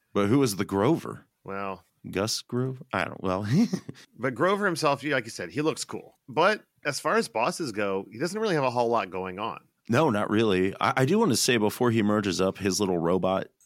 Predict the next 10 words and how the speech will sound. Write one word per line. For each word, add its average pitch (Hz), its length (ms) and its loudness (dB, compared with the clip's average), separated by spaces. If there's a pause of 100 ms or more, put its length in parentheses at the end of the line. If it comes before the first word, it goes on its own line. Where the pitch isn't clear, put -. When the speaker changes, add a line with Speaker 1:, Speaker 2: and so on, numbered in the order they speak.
Speaker 1:
satellite 98 400 0
robot, 82 320 0
looks 107 280 0
way 98 240 -2
cooler 80 360 -2
than 76 200 -6
yours. - 380 -4
It's - 140 -6
got, - 220 -2
like, - 300 -6